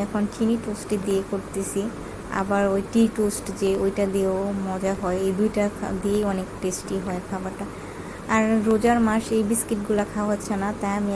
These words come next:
একটা বয়মে এই বিস্কিট, কয়েক কিছু মোয়া ছিল, আর কয়েকটা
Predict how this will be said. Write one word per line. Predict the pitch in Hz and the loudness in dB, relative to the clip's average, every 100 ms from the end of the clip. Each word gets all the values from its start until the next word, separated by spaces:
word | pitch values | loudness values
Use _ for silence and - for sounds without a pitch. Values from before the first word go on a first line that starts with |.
| 214 | -2
একটা | - 208 196 | -2 -2 0
বয়মে | 202 196 208 226 196 - - - - - | 0 2 2 2 0 -4 -10 -12 -10 -6
এই | 202 190 190 | -2 -2 0
বিস্কিট, | 214 - - 202 202 - - | 0 0 0 0 0 -2 -2
কয়েক | 202 190 196 - | 0 2 -2 -4
কিছু | 214 - 202 190 | -4 -2 -2 0
মোয়া | 190 185 202 196 | 0 0 -2 -2
ছিল, | 214 190 190 226 - - - - - 196 | -2 0 0 -2 -8 -10 -10 -10 -4 0
আর | 196 190 - | 0 -2 0
কয়েকটা | 202 196 - | 0 0 -2